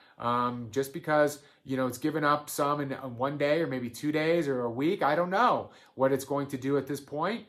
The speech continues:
Um, it's a good thing that I don't need the money tomorrow, or you don't need the money tomorrow or next week,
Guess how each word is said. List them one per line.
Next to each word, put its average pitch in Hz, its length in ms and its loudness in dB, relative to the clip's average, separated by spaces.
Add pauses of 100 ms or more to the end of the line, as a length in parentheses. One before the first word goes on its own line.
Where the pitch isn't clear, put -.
(300)
Um, 139 300 0
it's 143 140 -4
a - 20 -8
good 165 240 0
thing 196 220 0
that 135 100 0
I 135 80 0
don't 139 160 -2
need 143 160 -4
the 139 60 -4
money 151 260 0
tomorrow, 156 420 4
or 107 160 -4
you 123 160 -2
don't 165 140 0
need 147 160 -2
the 139 40 -2
money 139 220 -2
tomorrow 139 480 2
or 160 100 0
next 165 240 -2
week, 214 440 -2